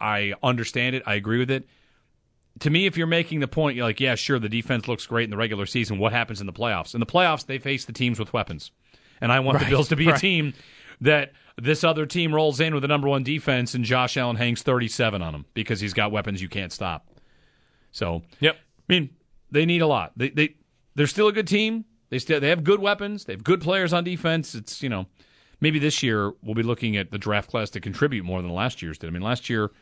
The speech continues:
Speaker 1: Elam didn't get on the field for a while. Cook didn't get on the field for a while.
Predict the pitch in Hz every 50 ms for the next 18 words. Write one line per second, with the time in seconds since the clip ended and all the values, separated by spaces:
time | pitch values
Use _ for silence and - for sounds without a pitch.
0 | _ _ _ _ _ _ _ _ _ _ _ _ - 117 120 120 120 120 117 123
1 | 120 120 120 - 120 117 117 113 110 - 113 113 110 104 - 117 107 101 101 107
2 | 107 104 104 104 101 - - - 123 113 - - 117 110 110 107 107 107 101 -
3 | 113 110 101 95 - 107 101 95 98 98 95 95 92 92 -